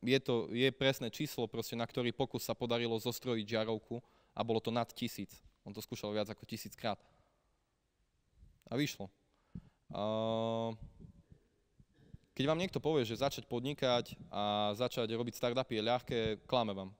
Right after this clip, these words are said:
Nie je to tak a ja vám klamať nebudem tiež. A otázne je zamyslieť sa nad tým, čo ste spravili zle a či to chcete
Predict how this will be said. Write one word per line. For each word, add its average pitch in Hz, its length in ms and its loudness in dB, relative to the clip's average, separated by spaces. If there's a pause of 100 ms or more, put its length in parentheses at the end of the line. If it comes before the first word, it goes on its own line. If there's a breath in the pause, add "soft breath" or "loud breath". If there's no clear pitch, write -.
(540)
Nie 117 240 0
je - 80 -10
to - 0 -
tak 131 240 4
a 117 80 4
ja 113 80 4
vám 110 160 0
klamať 110 320 0
nebudem 107 240 -4
tiež. 139 240 -2 (840 loud breath)
A - 80 -6 (480)
otázne 139 400 -2
je 123 180 0 (1300)
zamyslieť 127 400 0
sa 117 80 0
nad 135 160 0
tým, - 160 -4
čo - 80 -6
ste 160 160 -4
spravili 107 400 0
zle 143 240 0 (400)
a - 80 -10
či - 80 -6
to 135 160 -4
chcete 120 480 -2